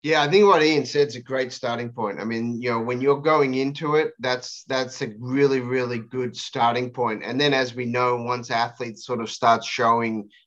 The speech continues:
deficiencies or skills in certain areas, you may need to up certain areas that are, that are failing a little bit. Let's say you got an athlete who competes really well, uh, wins a lot of matches. They probably don't need as many matches. They need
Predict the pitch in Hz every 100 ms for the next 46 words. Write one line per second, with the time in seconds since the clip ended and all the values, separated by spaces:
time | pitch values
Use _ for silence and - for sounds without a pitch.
0 | - 110 147 139 143 127 139 139 135 131
1 | 123 _ - 110 110 - 143 135 135 123
2 | 123 117 131 113 110 127 131 131 131 123
3 | 123 113 117 123 123 117 120 117 - 117
4 | - 104 113 - - _ - - 135 123
5 | 113 110 113 113 107 104 104 - 104 110
6 | 107 101 - - 117 117 110 107 104 104
7 | 101 104 - _ _ - 127 135 135 127
8 | 120 117 120 117 123 117 117 107 117 110
9 | 156 147 139 123 113 110 110 110 117 -
10 | _ _ - 110 113 143 127 123 117 113
11 | 131 135 - 117 110 113 110 - 123 123
12 | 123 107 117 120 117 107 - - 120 117
13 | 120 110 107 120 127 - 71 85 - _
14 | _ - 101 110 117 104